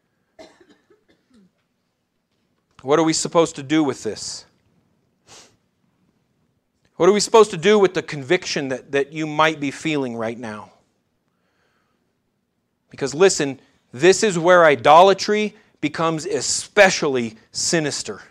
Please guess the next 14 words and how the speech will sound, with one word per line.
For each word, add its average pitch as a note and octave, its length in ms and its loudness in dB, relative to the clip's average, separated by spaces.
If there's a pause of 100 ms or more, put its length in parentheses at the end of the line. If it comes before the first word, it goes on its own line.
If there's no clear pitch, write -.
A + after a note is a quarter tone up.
(2250)
You C#3 120 -8
see, F3+ 200 2
oftentimes G3 800 4
idolatry E3+ 680 6
will D3 120 -2
try F3+ 300 6
to A#3 80 2
convince G3+ 560 0
us C3+ 280 0 (480)
that E3+ 300 2
the E3 100 -2
solution F3+ 840 0
to D#3 160 2
idolatry D3+ 840 4